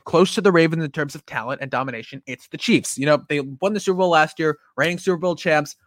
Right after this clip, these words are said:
won their game last week against the Texans. They looked real good in their opener against Houston, and the Chargers don't even match up with the Chiefs, like, the tiniest bit. They don't, they don't match up with them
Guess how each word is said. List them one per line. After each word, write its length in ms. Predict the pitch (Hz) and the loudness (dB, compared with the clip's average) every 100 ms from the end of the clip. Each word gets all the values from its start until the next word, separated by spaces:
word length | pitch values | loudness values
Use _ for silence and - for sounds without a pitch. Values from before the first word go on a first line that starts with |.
| - | -6
won 220 | 139 196 | 0 2
their 120 | 214 | 2
game 180 | 190 175 | 4 2
last 280 | 160 156 160 | 4 2 0
week 120 | 156 | -4
against 280 | 147 147 147 | 0 0 -2
the 80 | 135 | -4
Texans. 480 | - 135 143 135 - - | -2 -2 -2 -6 -8 -6
They 100 | 165 | 2
looked 220 | 208 185 - _ _ | 4 2 -2 _ _
real 320 | 120 165 214 | 0 4 6
good 140 | 190 170 | 6 4
in 80 | |
their 120 | 165 151 | 4 4
opener 280 | 151 143 | 2 0
against 260 | 131 123 - | 0 -2 -6
Houston, 380 | 120 120 120 117 _ - | -8 -8 -8 -10 _ -10
and 120 | 139 | -6
the 40 | 143 | -2
Chargers 460 | 208 214 208 190 - - _ _ | 2 2 2 -2 -8 -20 _ _
don't 220 | 208 208 - | 4 4 2
even 320 | 190 190 175 143 | -4 -2 0 0
match 320 | 151 151 - | 0 0 0
up 200 | 147 139 _ _ _ | 2 2 _ _ _
with 160 | 151 156 | -6 -4
the 80 | 165 | -6
Chiefs, 480 | - 139 131 - _ - | -4 -6 -6 -12 _ -6
like, 180 | 123 _ _ _ _ _ _ - | -6 _ _ _ _ _ _ -12
the 80 | |
tiniest 400 | - 156 135 123 | -8 -4 -4 -6
bit. 140 | 107 - _ - - | -8 -12 _ -16 -4
They 80 | |
don't, 160 | 156 175 | -2 0
they 80 | 170 | 0
don't 120 | 185 | 0
match 220 | 180 180 | 0 2
up 160 | 180 160 | 0 0
with 100 | 165 | 0
them 220 | 151 135 | 0 -2